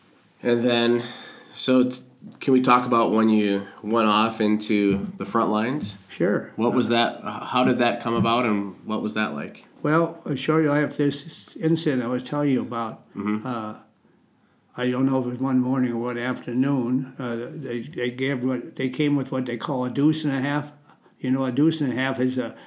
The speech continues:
Speaker 2: a large open truck that we use in the service
Speaker 1: Mm-hmm.
Speaker 2: to haul people around.
Speaker 1: Mm-hmm.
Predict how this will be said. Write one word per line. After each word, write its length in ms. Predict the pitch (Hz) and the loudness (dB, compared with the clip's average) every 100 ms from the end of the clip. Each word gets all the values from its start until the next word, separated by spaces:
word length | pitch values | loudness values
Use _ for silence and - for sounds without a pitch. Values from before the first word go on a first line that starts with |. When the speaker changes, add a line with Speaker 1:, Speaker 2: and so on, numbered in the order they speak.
| - | -8
Speaker 2:
a 40 | 127 | -4
large 380 | 120 139 131 | -2 0 0
open 320 | 135 131 131 117 | 0 -2 -4 -6
truck 340 | - 135 131 | -2 -4 -2
that 240 | 120 113 | -6 -6
we 140 | 110 123 | -4 -2
use 340 | 120 127 127 | 2 2 0
in 140 | 123 107 | -2 -6
the 80 | 98 | -6
service 440 | 131 131 151 165 | -2 0 0 2
Speaker 1:
Mm-hmm. 180 | 127 131 | 2 2
Speaker 2:
to 60 | 151 | 0
haul 200 | 127 123 | -4 -4
people 380 | 151 147 147 | -2 -2 -2
around. 460 | 147 135 147 170 170 | -2 0 -2 -4 -4
Speaker 1:
Mm-hmm. 320 | 117 127 170 | -4 -2 -4